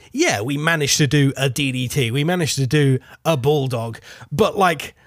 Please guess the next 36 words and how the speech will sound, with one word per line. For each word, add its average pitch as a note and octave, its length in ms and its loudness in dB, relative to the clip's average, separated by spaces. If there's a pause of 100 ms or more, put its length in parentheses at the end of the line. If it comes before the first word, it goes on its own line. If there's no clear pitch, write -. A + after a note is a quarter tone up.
(260)
we G#3 100 0
didn't, A#3 320 -2
we G3+ 140 -2
didn't F3+ 180 -2
know E3 240 4
where D#3 300 2
we D#3 120 2
were D3 80 2
putting D#3 220 -2
them C#3+ 140 0
in C#3 80 0
a C3+ 40 0
match. C3+ 360 -4
We E3 80 0
didn't E3 160 -2
know D3 120 2
how D3 140 0
to C3 100 -6
do D3 160 0
them C3 160 0
properly. G#3 520 0
We F3+ 80 2
might D3 160 2
have A#2 100 -8
done C#3 160 -4
them C3 100 -4
on B2+ 120 -4
the B2+ 80 -2
wrong C3 240 -2
side, G#3 420 2
or D#3+ 60 0
we B2+ 120 0
might C3+ 180 -4
have A#2+ 100 -6
done C3+ 180 0
them C3 180 -2